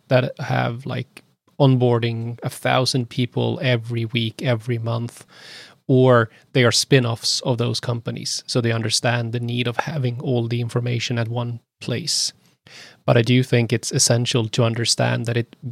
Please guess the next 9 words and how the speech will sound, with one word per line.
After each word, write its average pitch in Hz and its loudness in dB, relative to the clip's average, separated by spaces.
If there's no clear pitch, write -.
will 151 6
be 123 2
important, 143 -2
because - 2
as 139 2
we 170 2
see 135 2
with 117 0
Delve, 127 0